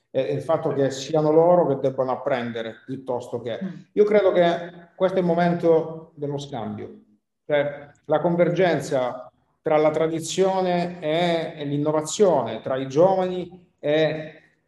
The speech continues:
Speaker 1: eh, insomma, le classi di età un pochino più, più avanzate, penso che questa sia la chiave per una costruzione di un paese, di comunità s-, aperte,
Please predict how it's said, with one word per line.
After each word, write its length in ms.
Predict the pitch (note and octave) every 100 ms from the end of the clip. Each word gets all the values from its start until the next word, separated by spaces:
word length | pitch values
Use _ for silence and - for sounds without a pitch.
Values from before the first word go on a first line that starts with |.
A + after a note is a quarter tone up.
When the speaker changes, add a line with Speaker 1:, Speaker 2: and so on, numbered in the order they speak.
| _
Speaker 1:
eh, 1080 | C#3+ C#3 C3 B2+ B2 A#2+ A#2 A#2 A#2 A2+ A2+
insomma, 320 | A2+ - C#3+
le 100 | C3
classi 320 | B2+ E3 D#3 D#3+
di 60 |
età 200 | D3 D#3+
un 120 | D#3
pochino 340 | C#3+ C#3 E3 D3+
più, 560 | D#3 D3 C#3 - - -
più 100 | D3+
avanzate, 560 | D#3 D3+ - F3+ E3+
penso 260 | C#3+ C#3+ D3
che 160 | D3
questa 300 | D3 G3+ -
sia 200 | C#3 -
la 120 | C3+ C3
chiave 460 | C#3+ C#3+ A#2+ A2+
per 120 | -
una 140 | C3+ C3
costruzione 1000 | C3 - C#3 C#3 D#3+ D3+ C3 A#2+ - _
di 100 | D#3
un 160 | F#3 D#3
paese, 400 | D#3 E3+ D3 B2+
di 100 | C3+
comunità 480 | C#3+ C#3+ C#3+ C#3 C3+
s-, 180 | - -
aperte, 920 | C3+ B2 F3+ D#3+ - B2 A2 - _